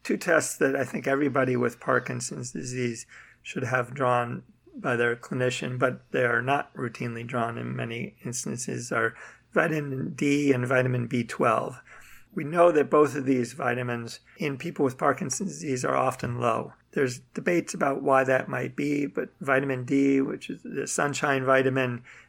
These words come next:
may be related to the fact that people with Parkinson's disease don't spend a lot of time outside, but it's probably more complicated than that. And almost everybody I test with Parkinson's disease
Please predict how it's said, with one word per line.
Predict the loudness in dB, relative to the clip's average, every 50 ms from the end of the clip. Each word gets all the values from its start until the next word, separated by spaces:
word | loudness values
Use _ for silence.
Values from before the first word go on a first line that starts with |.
| _ 2
may | 4 4 4
be | 4 4 0 2
related | 0 0 2 2 2 2 2 0 -2
to | -2
the | -4
fact | -2 0 0 0 0 -2
that | -6 -4
people | -4 -6 -4 -4
with | -6 -4 0
Parkinson's | 2 2 2 2 -2 -8 -8 -6 -6 -6 -8
disease | -8 -8 -6 -6 -6 -4
don't | -4 -4 -4 -4
spend | -4 -6 -6 -4 -4
a | -2
lot | -2 -2 -2 -2
of | -6
time | -6 -6 -4 -2 -4
outside, | -4 -6 -4 -2 2 4 4 4 4 2 -2 -10 -20 -20 -20 -20 -20 -20 _
but | 0 2 2 2 0 -2 -12 -10
it's | -10 -4
probably | 2 2 4 4 4 0
more | 0 2 4 6 6 6
complicated | 4 2 0 0 0 -2 -6 -8 -4 -2 -2 -2 -2 -4 -6 -6 -10 -12 -12
than | -8 -8 -8 -8 -6
that. | -6 -4 -4 -4 -6 -8 _ -6
And | -4 -2 -2 -2 -4 -8 _ _ _ -4
almost | 0 2 4 2 2 2
everybody | 0 2 4 6 4 6 6 6 6 6 6 4
I | 4 4 2
test | 2 -2 -2 -2 -2 -4 -8 -14 -18 -20 -20 _ _
with | -6 -6 -6 0
Parkinson's | 0 0 0 0 -2 -6 -10 -8 -10 -8 -10 -8 -8
disease | -8 -6 -4 -4 -4 -4 -8